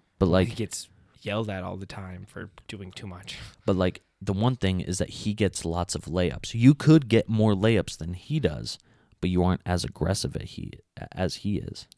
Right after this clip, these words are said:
Speaker 2: I think there's a difference between aggressiveness and good shot selection, 'cause he's just chucking them things up.
Speaker 1: Well, yeah, yeah, but that's the thing is that he has, he's given himself more opportunity to get the shots up. So, like,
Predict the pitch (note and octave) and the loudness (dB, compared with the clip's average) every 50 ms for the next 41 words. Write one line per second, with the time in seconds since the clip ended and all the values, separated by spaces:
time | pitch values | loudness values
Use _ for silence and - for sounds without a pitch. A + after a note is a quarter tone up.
0 | - - _ _ _ - A2+ A#2+ C3 C3+ C#3 C3 A#2+ A2 G#2+ A#2 A2 - - B2 | -10 -10 _ _ _ -4 -2 0 0 2 2 2 0 0 -2 -2 -6 -6 -4 -4
1 | A2+ - - - G2+ G#2+ G#2 G#2 G#2 G2 G2+ F#2+ F#2+ - - A2+ A#2+ A#2+ A#2+ A#2 | -4 -4 -6 -8 -8 -8 -6 -4 -4 -4 -2 -2 -4 -4 -4 -4 -4 -4 -4 -4
2 | - - - A2 G#2 F#2+ F#2+ F#2 F#2 - - - G2 - - - - F#2 - - | -4 -6 -6 -8 -6 -4 -4 -6 -4 -6 -6 -6 -6 -8 -8 -8 -10 -10 -12 -12
3 | - - - - _ _ _ - C3 A#2 A#2+ C3 B2 - A2+ - - - - F2+ | -14 -16 -16 -20 _ _ _ -4 -4 -2 0 0 -2 -2 -4 -4 -4 -6 -6 -6
4 | - - G2 F2+ E2+ F2+ - - - - F2 F#2 E2+ - - - _ _ _ _ | -6 -8 -8 -8 -8 -10 -12 -12 -14 -12 -10 -10 -10 -12 -12 -16 _ _ _ _
5 | - - - - C3+ C#3+ A#2 F#2+ B2+ A#2+ G#2 E2+ - - - - - _ - A2+ | -20 -20 -10 0 4 6 6 6 6 6 4 4 2 -4 -10 -16 -14 _ 0 2
6 | G#2+ D#2+ - - - - G2 G#2 F#2+ - - _ _ _ _ _ _ _ _ _ | 2 2 0 -4 -14 -4 -2 0 0 0 -4 _ _ _ _ _ _ _ _ _
7 | _ _ _ _ _ _ _ _ _ G2 A2 A2 G#2+ - - F#2+ - A2 G#2 G2+ | _ _ _ _ _ _ _ _ _ 0 2 2 2 2 -2 -4 -2 -2 0 0
8 | G2 F#2 F2+ G2 - - G2+ - G2+ G2+ G2 F#2 G2+ F#2+ F#2 F2+ F2 E2+ E2 - | 0 0 -2 -4 -6 -6 -8 -10 -8 -8 -6 -6 -6 -6 -4 -4 -4 -6 -8 -10
9 | - - _ _ _ _ _ _ - - B2+ A#2 G#2+ - A#2+ A#2 G#2+ A2 G#2+ G#2+ | -12 -14 _ _ _ _ _ _ -10 -6 -6 -4 -2 0 2 2 4 4 2 2
10 | G#2 G2+ - - G#2 F#2 - - G#2 G2 G2 - - - - F2 - F2 - - | 0 0 0 0 -2 -2 -2 -2 -2 0 0 -2 -2 -4 -6 -4 -4 -4 -6 -6
11 | - - - G#2+ G#2+ G#2+ G#2 F2+ D2+ C2+ A1+ - - _ _ _ _ - - F#2+ | -6 -2 0 0 0 0 0 -2 -4 -6 -8 -12 -16 _ _ _ _ -10 -10 -6
12 | - G2 F2+ - - - - - E2 D#2+ - - - - - - - - _ - | -4 -4 -4 -2 -4 -4 -6 -6 -6 -6 -8 -8 -8 -10 -12 -18 -20 -20 _ -6
13 | - A2+ A2+ G#2+ F#2+ G2 | 0 2 2 2 2 0